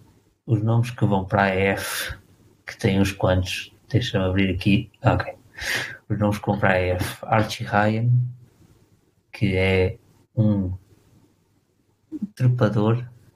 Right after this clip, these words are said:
acho que se pode considerar só trepador. O Darren Rafferty, que é um voltista,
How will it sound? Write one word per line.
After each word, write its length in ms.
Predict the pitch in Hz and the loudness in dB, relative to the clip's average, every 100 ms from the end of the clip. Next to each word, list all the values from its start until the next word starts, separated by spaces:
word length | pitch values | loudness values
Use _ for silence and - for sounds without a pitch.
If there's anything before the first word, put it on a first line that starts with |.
| _ | _
acho 200 | 104 113 | 0 0
que 80 | - | -6
se 80 | - | -2
pode 160 | 113 | -2
considerar 400 | - 123 107 104 | 0 -4 0 -2
só 200 | 104 110 | 0 0
trepador. 540 | - - - 92 107 123 - - - - - - - - - - - _ - | 0 -2 -2 0 4 4 2 -10 -20 -20 -18 -18 -20 -20 -20 -20 -20 _ -2
O 360 | 104 98 95 | 0 2 0
Darren 440 | 95 98 98 95 92 | 0 2 2 0 -2
Rafferty, 760 | 92 95 - 120 123 131 131 127 | 0 -2 0 -2 2 2 2 -2
que 100 | 107 | 0
é 60 | |
um 140 | 104 101 | 0 0
voltista, 720 | 101 92 120 117 - 123 | 0 2 4 2 2 0